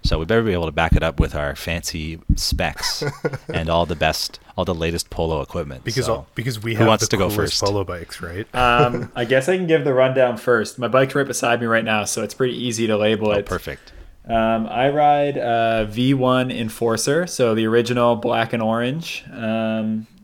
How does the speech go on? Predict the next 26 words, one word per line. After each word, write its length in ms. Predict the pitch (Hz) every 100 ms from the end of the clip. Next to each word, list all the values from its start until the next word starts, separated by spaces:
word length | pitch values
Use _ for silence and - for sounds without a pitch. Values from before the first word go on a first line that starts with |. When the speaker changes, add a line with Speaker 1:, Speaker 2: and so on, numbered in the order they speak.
| -
Speaker 3:
got 160 | - 120
some 80 | 226
twenty-six 460 | - 127 123 120 131
inch 140 | 113
wheels 240 | 117 127
on 100 | 127
there, 140 | 127 123
of 120 | 120
course. 600 | - 135 139 139 - -
Speaker 2:
Best 320 | 117 117 -
paint, 260 | - 110 -
best 220 | 113 -
paint 180 | 113 98
job 220 | 92 92
Enforcer. 560 | 90 - 90 - 107 -
Speaker 3:
It's 220 | 247 -
basically 480 | 139 143 143 170 170
Speaker 2:
Get 100 | -
at 60 |
Speaker 3:
all 440 | 123 135 131 131 135
Speaker 2:
me. 40 |
Speaker 3:
Chris 300 | 135 - 135
Kinged 720 | - - 135 131 131 131 123 131
and 280 | - 113 107
Thompsoned 600 | 120 120 117 127 117 107
up, 380 | - 135 135